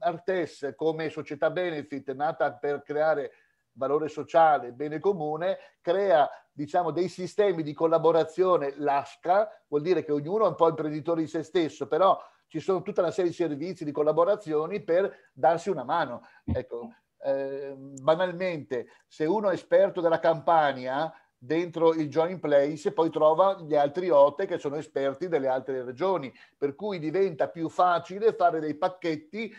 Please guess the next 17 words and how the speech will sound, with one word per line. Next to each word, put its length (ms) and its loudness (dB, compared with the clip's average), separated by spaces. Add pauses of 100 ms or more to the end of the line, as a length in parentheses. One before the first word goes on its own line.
(120)
che 140 -2
uno 160 4
da 140 4
solo 240 2
non 100 0
potrebbe 320 -4
mai 160 -10
fare. 600 2
Cioè, 160 0 (240)
un 160 -8
pacchetto 580 4
Italia, 800 6 (300)
bisogna 380 -6
mettere 320 0
le 120 -2
teste 280 2
insieme. 600 -4